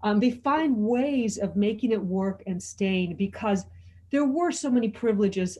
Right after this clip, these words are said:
of living as an expat in a place like Hong Kong, which is fantastic. It's a, definitely a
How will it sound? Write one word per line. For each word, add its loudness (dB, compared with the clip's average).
of 0
living 2
as 4
an -2
expat -8
in 2
a 0
place -4
like -4
Hong -4
Kong, -4
which -4
is -6
fantastic. -2
It's -4
a, 2
definitely -2
a -8